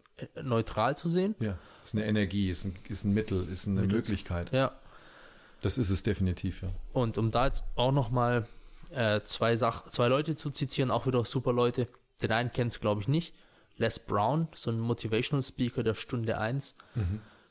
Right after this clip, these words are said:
Speaker 2: Sagt
Speaker 1: Äh,
Speaker 2: mir aber, glaub ich, was.
Speaker 1: Ja, kann
Speaker 2: Ja.
Speaker 1: sein. Also da hat man viele Videos so gesehen.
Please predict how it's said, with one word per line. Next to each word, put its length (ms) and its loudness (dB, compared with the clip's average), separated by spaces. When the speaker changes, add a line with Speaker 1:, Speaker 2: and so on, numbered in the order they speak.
Speaker 2:
Sagt 260 -4
Speaker 1:
Äh, 40 -2
Speaker 2:
mir 100 -2
aber, 200 -4
glaub 200 -4
ich, 80 -6
was. 240 -10
Speaker 1:
Ja, 180 2
kann 180 0
Speaker 2:
Ja. 40 -2
Speaker 1:
sein. 240 0
Also 200 -4
da 140 -4
hat 400 -10
man 80 -4
viele 300 -2
Videos 340 0
so 100 -6
gesehen. 320 -2